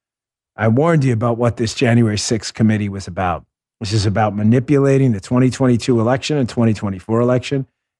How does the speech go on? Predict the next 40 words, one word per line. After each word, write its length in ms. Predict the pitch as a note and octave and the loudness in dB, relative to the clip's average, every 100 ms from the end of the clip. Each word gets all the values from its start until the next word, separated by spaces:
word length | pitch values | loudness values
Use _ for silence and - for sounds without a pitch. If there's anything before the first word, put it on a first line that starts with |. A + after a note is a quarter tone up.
| G2 | -10
and 120 | F#2 | -6
scaring 540 | - C#3 B2+ C3+ C3 | -4 0 2 2 2
off 240 | B2+ A#2+ B2+ | 2 0 -2
Republicans. 680 | A2 A#2+ G#2+ A2 F2 D2 _ _ _ _ _ _ _ _ _ _ | 0 0 -2 -4 -6 -14 _ _ _ _ _ _ _ _ _ _
Look 240 | A#2 B2+ - | 0 0 0
what 80 | B2 | 2
we 140 | C3 | 2
can 160 | B2 B2+ | 4 2
do. 180 | A#2+ | 2
We 140 | G2+ G#2+ | 0 -2
can 140 | B2+ | -2
put 200 | - B2 | 0 0
you 220 | B2 C#3 | 2 4
in 100 | C#3 | 4
handcuffs 540 | A#2+ B2 B2 A2+ G2 A2 | 4 4 2 0 -4 -6
if 100 | F2+ | -4
you 140 | G#2+ | -4
dare 260 | G2 A#2+ B2 | 0 0 2
get 180 | A#2 A2 | 0 0
involved 380 | A2 A2 F#2+ | 0 0 0
again. 380 | A2 G2+ F2+ D2+ _ _ _ _ _ _ _ - | -4 -4 -6 -8 _ _ _ _ _ _ _ -8
Ladies 320 | B2 C#3 A2+ | -2 -2 -2
and 120 | A2+ | -4
gentlemen, 480 | G#2+ B2 B2+ B2+ A#2+ | 0 2 4 2 0
they're 160 | G2+ G2+ | -4 -8
not 360 | G#2+ B2+ C3 - | -4 -4 -4 -6
even 240 | A#2+ G2+ | -10 -10
hiding 400 | - A#2+ B2+ C3 | -6 -2 0 0
it 100 | B2 | 0
anymore. 400 | A#2+ A#2+ A2+ A#2+ | -2 -4 -2 -2
And 100 | G#2+ | -4
again, 440 | F#2+ A2 A2 F2 - _ _ _ | -8 -6 -6 -6 -14 _ _ _
the 60 | |
signs 560 | G#2+ - C3 C#3+ D#3 A#2 | -4 -2 0 2 2 2
are 80 | A2+ | 0
right 260 | A2+ C3+ | 0 0
in 60 | C#3+ | -2
front 300 | - D3 C3 | -4 0 2
of 40 | F2+ | 0
them 160 | D#2 | -6